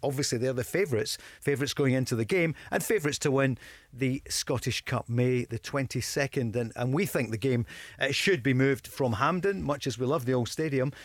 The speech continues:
And, uh, Davy and Barry have won plenty there, but it's not available for fans. Sure, it can play the game as Celtic come forward, the ball through for Edouard, but, uh, no problem for Alan McGregor all the way back to the goalkeeper.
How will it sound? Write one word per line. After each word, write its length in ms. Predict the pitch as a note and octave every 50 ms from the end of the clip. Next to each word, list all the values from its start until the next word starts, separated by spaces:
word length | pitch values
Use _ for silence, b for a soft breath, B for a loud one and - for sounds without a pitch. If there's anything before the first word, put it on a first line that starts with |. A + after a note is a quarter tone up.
| B B
And, 320 | - - B2+ C3 B2+ A2+ -
uh, 260 | C3 B2+ B2+ A#2+ A#2 -
Davy 400 | A2+ - C#3 C#3+ C3+ C3+ B2+ A#2 B B B B B _ -
and 160 | A#2 B2 B2 G#2+
Barry 280 | - C#3 C#3 C#3+ C#3
have 160 | B2 A#2+ G2+
won 180 | A2+ C3 B2+ B2 A#2 -
plenty 460 | - - F#3 G#3 G#3+ - - D3 A2
there, 260 | A2 A2 A#2+ C#3 - B B B B _
but 100 | - F#3+
it's 140 | F#3 D3 F#3+
not 160 | G#3 G3+ F3
available 400 | D3 E3 G3 A3+ C4 A#3+ G#3 C3+
for 140 | - D3 B2+
fans. 420 | - - F#3+ A3+ A#3 E3+ A#2 -
Sure, 160 | - - E3+
it 80 | C#3+ -
can 140 | - A#2 -
play 160 | D#3 C#3+ C3
the 80 | A#2+
game 160 | - C#3 B2+ B2
as 80 | A#2+
Celtic 360 | - - E3 D#3 - D#3+ -
come 120 | - D3 B2+
forward, 260 | - D3+ D3+ C#3+ C3
the 60 | A#2
ball 180 | G#2+ D#3 D#3 C#3
through 300 | - - D3+ D3 C#3+ B B B B
for 100 | - B2
Edouard, 520 | A2 A2 G#2+ A#2 E3 G3 G3 F#3 F3+ B2+ B B B B B B B
but, 260 | - C3+ - - -
uh, 80 | C#3+ C3
no 220 | C3+ D3+ F3+ F#3+
problem 400 | - - C#3 B2 G#2+ G#2+ A2 G#2
for 260 | F#2 - G#2+ G2 F#2 E2 B B B -
Alan 200 | A#2 B2+ B2 A2+
McGregor 460 | A2 A2+ - A2+ A2+ A2 A2+ A2 A#2 -
all 160 | - A2+ A#2 A2+
the 60 | A2
way 140 | A2 A2+ A2+
back 300 | - - A#2 A2+ - -
to 100 | - B2
the 80 | A2 G#2
goalkeeper. 500 | - A#2+ A#2+ A2+ - C3+ A#2 - A#2 F#2